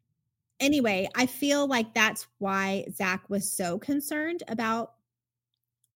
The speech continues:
her intentions, because she did keep saying, I mean, if you, if you were doing a drinking game f-, and,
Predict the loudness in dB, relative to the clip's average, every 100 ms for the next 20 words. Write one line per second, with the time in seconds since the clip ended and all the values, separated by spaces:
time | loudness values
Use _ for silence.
0 | -4 0 2 2 0 0 0 0 -2 -2
1 | -2 -2 -2 -2 -2 -2 -4 -4 -4 -4
2 | -6 -8 -8 _ _ _ _ 2 6 6
3 | 6 6 6 4 4 6 6 4 4 0
4 | 0 0 0 -2 -4 -6 -4 -2 -2 -2